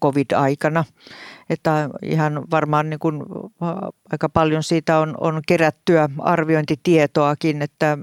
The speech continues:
että on hyvin isoja eroja siitä, että miten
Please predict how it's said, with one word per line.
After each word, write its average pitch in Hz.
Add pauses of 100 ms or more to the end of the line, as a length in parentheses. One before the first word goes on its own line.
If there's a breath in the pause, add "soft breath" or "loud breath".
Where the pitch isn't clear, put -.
(120)
että - (520)
on 151
hyvin 160
isoja 151
eroja 151
siitä, 160
että 160
miten 156